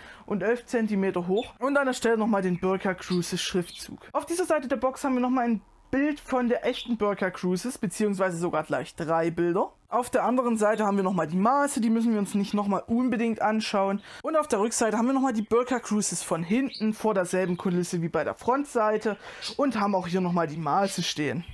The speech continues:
Also auf die Maße <laughs> waren sie scheinbar sehr stolz. Ich weiß nicht, dass sie das fünfmal auf die Packung geklatscht haben. Aber gut, dann weiß man wenigstens, was man kauft.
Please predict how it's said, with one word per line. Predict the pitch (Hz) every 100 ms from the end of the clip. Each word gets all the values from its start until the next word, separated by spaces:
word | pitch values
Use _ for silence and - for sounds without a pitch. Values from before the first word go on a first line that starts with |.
| -
Also | 220 254
auf | 330
die | 269
Maße | 247 233 - 240 226
<laughs> | -
waren | 285
sie | - -
scheinbar | 214 - 220 - 196
sehr | 180 190 185
stolz. | - 196 220 269
Ich | 208 165
weiß | 180 196
nicht, | 196 185 - 285 285 269
dass | 302
sie | 302
das | 247 233
fünfmal | 226 214 214 214
auf |
die | 220
Packung | 196 220 196
geklatscht | 175 175 175 175 -
haben. | 180 185 - - -
Aber | 320 311
gut, | 262 294
dann | 269 220
weiß | 180 220 -
man | 214 175
wenigstens, | 180 185 - 220
was | 165 160
man | 202
kauft. | 233 156 98 -